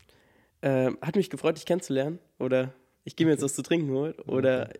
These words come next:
Speaker 1: ich m-, geh mal
Speaker 2: Okay.
Speaker 1: auf Toilette oder
Speaker 2: Ich geh, ich geh jetzt aber was zu trinken holen. Ist
Speaker 1: Ja.
Speaker 2: so eine gefährliche Methode. Alles klar, ich komm mit.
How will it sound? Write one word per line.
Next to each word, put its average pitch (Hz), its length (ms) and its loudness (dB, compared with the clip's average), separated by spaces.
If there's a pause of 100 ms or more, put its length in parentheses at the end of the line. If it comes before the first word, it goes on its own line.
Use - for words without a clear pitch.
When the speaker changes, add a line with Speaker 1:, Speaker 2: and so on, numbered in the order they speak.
Speaker 1:
ich - 160 -10
m-, 139 220 0
geh 143 80 0
mal 151 80 6
Speaker 2:
Okay. 160 100 6
Speaker 1:
auf 226 60 4
Toilette 147 460 2
oder 131 300 2
Speaker 2:
Ich 135 40 -6
geh, 170 220 -2
ich - 160 -14
geh 156 60 -2
jetzt 165 100 -4
aber 131 120 -6
was 131 100 -8
zu 131 100 -8
trinken 147 300 -4
holen. 135 120 -6
Ist 143 80 -6
Speaker 1:
Ja. - 40 -2
Speaker 2:
so 147 60 -2
eine 139 100 4
gefährliche 143 380 0
Methode. 143 220 -2
Alles 175 220 -6
klar, 151 220 -4
ich 156 100 -10
komm 143 160 -4
mit. 143 200 -8